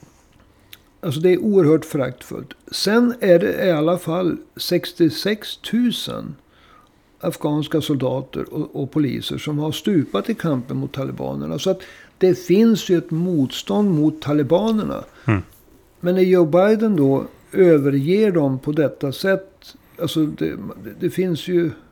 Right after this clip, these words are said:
Speaker 1: <laughs> det finns ju sätt att lämna Afghanistan och lämna Afghanistan. Och det sätt som, som, eh, de hade ju ingen exit-strategi som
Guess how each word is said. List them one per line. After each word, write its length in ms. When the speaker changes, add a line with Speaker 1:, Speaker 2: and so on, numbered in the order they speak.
Speaker 1:
<laughs> 520
det 100
finns 320
ju 80
sätt 300
att 140
lämna 500
Afghanistan 760
och 160
lämna 380
Afghanistan. 720
Och 160
det 100
sätt 260
som, 300
som, 380
eh, 180
de 140
hade 260
ju 100
ingen 320
exit-strategi 1400
som 300